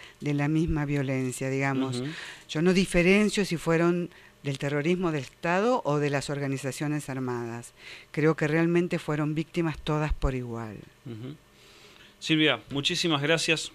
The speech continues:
Speaker 2: por la gentileza de haberte acercado hasta nuestro programa.
Speaker 1: No, a ustedes por
Speaker 2: Mañana
Speaker 1: recibir.
Speaker 2: a las dieciocho y treinta en el Club del Orden, en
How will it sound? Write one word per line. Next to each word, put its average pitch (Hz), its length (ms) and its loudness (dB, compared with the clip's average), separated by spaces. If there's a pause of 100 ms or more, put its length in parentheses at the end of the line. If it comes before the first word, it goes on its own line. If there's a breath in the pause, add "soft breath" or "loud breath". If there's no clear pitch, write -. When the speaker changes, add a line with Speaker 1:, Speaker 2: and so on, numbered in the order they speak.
(160)
Speaker 2:
por 131 120 0
la - 60 -8
gentileza 131 440 0
de 127 60 4
haberte 131 220 0
acercado 123 340 -2
hasta 120 160 -4
nuestro 120 260 -4
programa. 143 500 2
Speaker 1:
No, 151 160 0
a 139 60 0
ustedes 131 480 -2
por 127 140 -2
Speaker 2:
Mañana 196 560 10
Speaker 1:
recibir. 170 120 4
Speaker 2:
a 147 40 6
las 143 140 4
dieciocho 147 520 2
y 139 80 0
treinta 160 360 4
en 135 60 4
el 127 100 4
Club 139 220 0
del 143 140 6
Orden, 175 420 6
en 160 260 6